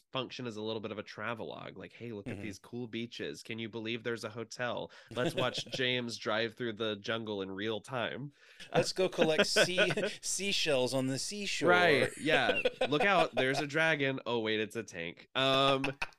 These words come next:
Speaker 1: yeah, I, I, I just, I really, I, there's something sort of charming and humble about this movie, and,
Speaker 2: Yeah.
Speaker 1: uh, I'm always delighted whenever I go back and watch it.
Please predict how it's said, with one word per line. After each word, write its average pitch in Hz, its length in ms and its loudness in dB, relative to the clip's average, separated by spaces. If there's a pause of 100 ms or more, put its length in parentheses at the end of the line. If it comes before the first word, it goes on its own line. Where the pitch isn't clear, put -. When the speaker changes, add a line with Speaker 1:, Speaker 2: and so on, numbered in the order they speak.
(200)
Speaker 1:
yeah, 175 380 4
I, 165 280 2
I, 175 360 2
I 170 180 4
just, 165 320 -8
I 151 100 0
really, 151 600 -2
I, 131 220 -2
there's 156 200 -2
something 160 380 -4
sort 147 300 -2
of 139 260 -2 (960)
charming 123 560 -4
and 107 120 -2
humble 101 600 -6
about 98 440 -4
this - 180 -10
movie, 117 680 -2
and, 113 520 -4
Speaker 2:
Yeah. 135 60 0
Speaker 1:
uh, 127 220 2
I'm 131 200 -4
always 135 500 -2
delighted 123 560 -4
whenever 101 320 -2
I 98 40 -2
go 98 140 -4
back 95 260 -6
and 98 100 -10
watch 92 240 -8
it. 82 160 -4